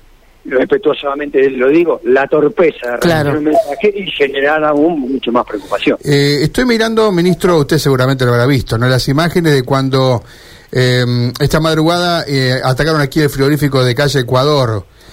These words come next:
Speaker 3: Rompen
Speaker 1: Sí.
Speaker 3: con, eh, evidentemente una acción armada, rompen con, con martillos o algo contundente el vidrio y manotean allí chacinados, lo que vemos que se roban, lo que se
Speaker 1: Sí.
Speaker 3: puede robar de un frigorífico.
Speaker 1: Sí.
Speaker 3: Todos tapados, todos encapuchados o con gorritas, lo mismo que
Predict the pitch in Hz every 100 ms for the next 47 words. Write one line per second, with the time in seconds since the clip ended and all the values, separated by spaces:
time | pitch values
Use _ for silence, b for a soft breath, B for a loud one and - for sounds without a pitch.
0 | B B B 123 123 160 151 156 139 143
1 | 139 131 131 135 135 160 170 165 147 131
2 | 151 143 170 196 135 131 165 151 143 131
3 | 131 127 117 117 120 120 120 185 139 120
4 | 113 113 117 131 135 120 127 127 151 165
5 | 165 135 143 180 185 196 - 143 135 -
6 | 135 139 135 202 175 127 127 131 175 139
7 | 117 - 120 190 160 127 123 123 160 151
8 | 123 120 160 165 135 117 - 123 139 143
9 | 131 120 - 131 147 147 123 156 165 135
10 | 113 B B - - 247 240 - 165 156
11 | 208 175 165 160 175 147 135 135 131 165
12 | 160 143 131 131 131 147 160 156 147 123
13 | 135 143 147 127 127